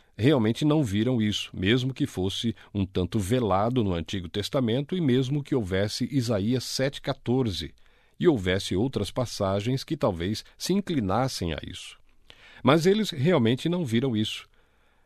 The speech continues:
Mas havia evidência, e eu quero que você note isso em sua mente.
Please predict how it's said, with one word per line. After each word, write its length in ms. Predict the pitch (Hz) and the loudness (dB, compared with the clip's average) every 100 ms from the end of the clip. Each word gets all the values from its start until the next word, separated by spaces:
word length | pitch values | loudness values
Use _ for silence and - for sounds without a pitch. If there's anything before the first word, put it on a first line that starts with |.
| _ _ _ _ _ | _ _ _ _ _
Mas 420 | 101 127 156 151 - | 0 4 4 2 2
havia 380 | 156 139 202 156 | 2 4 2 4
evidência, 800 | 147 135 95 117 151 143 135 | 2 0 2 4 4 2 -2
e 100 | 101 | 2
eu 100 | 127 | 2
quero 200 | 127 135 | 2 -2
que 100 | - | 0
você 280 | 113 104 113 | 0 0 0
note 440 | 95 107 127 - 92 | 2 2 0 -2 -4
isso 300 | 90 92 107 | -2 -2 -2
em 60 | |
sua 220 | - 123 | -2 -2
mente. 500 | 107 82 65 - - | -2 -2 -6 -14 -16